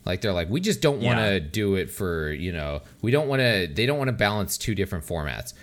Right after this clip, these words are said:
Speaker 1: They're just like, "Fuck it, I'm gonna balance one thing, and then that's it, and it'll affect the other
Speaker 2: Yeah.
Speaker 1: one too. And if you don't like it, get fucked."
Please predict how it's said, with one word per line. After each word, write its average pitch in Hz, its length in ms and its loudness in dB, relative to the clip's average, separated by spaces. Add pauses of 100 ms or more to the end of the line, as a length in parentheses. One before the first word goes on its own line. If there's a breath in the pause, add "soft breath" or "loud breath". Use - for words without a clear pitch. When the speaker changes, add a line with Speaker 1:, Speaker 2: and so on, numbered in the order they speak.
(140 loud breath)
Speaker 1:
They're - 120 -2
just 104 180 -4
like, 92 140 0
"Fuck 143 280 0
it, 139 240 0
I'm 110 180 2
gonna 107 160 2
balance 90 360 0
one 127 260 2
thing, 135 440 0 (220 loud breath)
and 104 280 0
then 92 300 2
that's 104 300 2
it, 73 280 -2
and 101 120 0
it'll 95 260 0
affect 107 320 0
the 95 100 2
other 85 160 0
Speaker 2:
Yeah. 87 200 2
Speaker 1:
one 82 60 0
too. 67 320 -2
And 82 320 -4
if - 160 -4
you 117 60 -2
don't 123 160 0
like 104 240 -2
it, 95 80 0
get 82 240 -4
fucked." - 400 -8